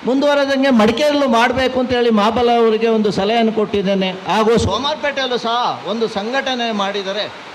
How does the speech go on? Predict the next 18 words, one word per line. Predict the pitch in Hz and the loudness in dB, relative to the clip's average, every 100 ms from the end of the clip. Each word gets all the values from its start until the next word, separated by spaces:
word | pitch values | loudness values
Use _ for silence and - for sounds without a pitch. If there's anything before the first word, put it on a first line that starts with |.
| - 170 | -10 -8
ಒಂದಂತೂ | 269 311 311 302 | -6 -4 -4 -4
ತಿಳ್ಕೊಳ್ಳಿ, | 294 262 254 247 208 | -4 -6 -4 -4 -4
ಅಬ್ಕಾರಿ | - - - 226 - 311 302 285 269 | -8 -10 -6 -6 -4 -2 -2 -2 -2
ಇಲಾಖೆಯವರು | 254 277 277 269 262 262 | -2 -2 -2 -4 -2 0
ಅಷ್ಟು | 254 254 254 | -2 -2 -2
ಸುಲಭದಲ್ಲಿ | 247 247 262 254 254 | -2 -2 -4 -2 0
ಯಾರಿಗೂ | 226 262 262 | 0 0 -2
ತಲೆ | 254 247 247 | -2 -2 -2
ಬಗ್ಸೋದಿಲ್ಲ. | 240 - 247 240 233 233 220 - - - | -4 -4 -2 -2 0 0 0 -2 -8 -8
ಅಬ್ಕಾರಿ | 170 - 262 247 247 | -8 -6 -4 -2 0
ಇಲಾಖೆಯವರು | 240 247 247 254 254 254 311 302 | 0 0 -2 -2 0 2 2 2
ಇವತ್ತು | 190 240 269 269 254 | 0 -2 -2 -4 -4
ನಾಳೆ | 220 240 254 226 147 | -2 0 0 -2 -4
ಇಡೀ | 190 277 269 | -4 -2 0
ಒಬ್ಬೊಬ್ಬ | 208 208 269 269 262 | -2 -2 -2 -2 -4
ಸಣ್ಣದಾರನ | 247 226 247 254 247 233 247 190 | -4 -4 -4 -2 -2 -2 -4 -4
ಬೇರೆ | 190 254 254 247 | -4 -2 -2 -2
ಇಟ್ಟು, | 226 - | -4 0